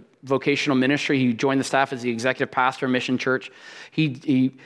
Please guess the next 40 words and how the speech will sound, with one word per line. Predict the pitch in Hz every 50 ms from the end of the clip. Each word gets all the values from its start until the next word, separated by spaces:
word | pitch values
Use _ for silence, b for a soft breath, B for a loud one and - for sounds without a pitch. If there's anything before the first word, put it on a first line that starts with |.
| B B B B
he | B 139 127
continued | - 151 135 - - 165 156 156 143
to | 147 139
grow | 117 160 151 147 151
and | 135 -
pursue | 156 143 - - 151 143
excellence | 139 - - - 151 143 135 - -
in | 127 120
biblical | 110 127 147 127 127 - 127
counseling, | - - 151 143 151 147 - 151 147 139
and | 127 127
he, | 131 127 135 147
he | 123 131 131
oversaw, | 131 127 131 - - 127 127 123 120 -
at | 135 120 113 - -
different | - 143 135 139 131 -
times, | 147 139 139 123
he | 127 127
oversaw | 127 123 - 127
their | 117 113
counseling, | - - 156 147 143 - - 147 143 135 - B B B B B
he | - 139
oversaw | 127 117 - 120 110
small | - - 165 156 147 143
groups, | 131 143 135 135 - - B B B B
he | 147 139
oversaw | 127 123 127 120 107 - - - 139 120
the | 113 113
books. | 107 151 151 147 151 - - - - - B B B B B
He | - 147 135
just | 123 110 135 120 - - - -
is, | 151 123 117 123 - _ _ - 139
did | 143 143 135
a | 131
lot | 117 123 135 135 139
of | 139
premarital | - - 160 147 143 139 139 139 135 127
counseling. | - 151 135 139 135 - - 139 131 131 123 - b b b b b b -
Amazing | 147 147 143 139 143 151 143 131
man. | 127 120 110 107